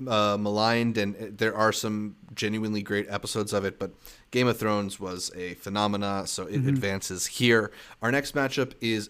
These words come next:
Speaker 1: Deadwood versus High Maintenance. Now, Deadwood is thought of to be one of the great H B O dramas, the David Milch written Western,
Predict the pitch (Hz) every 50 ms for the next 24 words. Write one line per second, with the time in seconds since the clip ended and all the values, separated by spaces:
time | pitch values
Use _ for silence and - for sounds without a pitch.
0 | - 98 - - 113 117 113 110 113 117 117 110 - - 98 95 107 104 98 -
1 | - 95 - - - - 110 110 110 104 101 101 101 101 101 104 123 151 160 160
2 | 165 160 151 147 139 - - 117 - - - - - - 143 143 143 139 139 143
3 | 139 135 - 135 139 139 131 - - - 139 135 151 156 151 147 147 135 - -
4 | - 139 123 101 127 127 127 127 123 120 123 127 127 123 117 110 123 120 117 98
5 | - 107 113 120 131 135 131 - 131 131 123 - - 131 131 131 127 123 120 127
6 | 123 127 131 135 135 131 123 120 - 123 117 120 120 120 123 120 123 120 117 117
7 | 117 120 117 - - 123 123 120 123 117 117 113 117 120 127 123 - - - 131
8 | 127 127 127 123 123